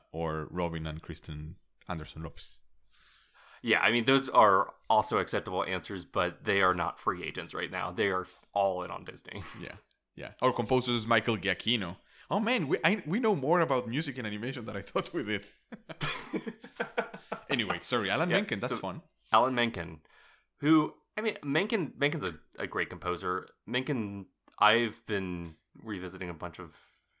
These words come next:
Speaker 2: Disney animation right now, and he's as good as his lyricist. So, I mean, with Ashman, he was great. With Rice, he's okay. With other people, he's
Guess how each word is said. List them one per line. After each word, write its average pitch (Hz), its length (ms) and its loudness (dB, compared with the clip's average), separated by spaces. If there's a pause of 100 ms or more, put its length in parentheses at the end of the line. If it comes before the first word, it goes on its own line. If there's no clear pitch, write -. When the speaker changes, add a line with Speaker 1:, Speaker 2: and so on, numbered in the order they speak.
(380)
Speaker 2:
Disney 92 240 -4
animation 87 600 -4 (360)
right 90 240 -4
now, 87 600 -4
and 87 320 -8 (360)
he's 156 280 -4 (180)
as 107 160 2
good 113 200 -2
as 98 120 -6
his 87 140 -14
lyricist. 110 760 -4
So, - 120 0
I 87 100 2
mean, 85 300 -6
with 92 200 -6
Ashman, 95 420 2
he 98 80 -4
was 95 180 -8
great. 90 500 -2
With 92 140 -8
Rice, 87 340 -2
he's 95 200 -10
okay. 85 600 -4
With 82 300 -8
other 87 260 -2
people, 90 420 -10
he's 90 220 -16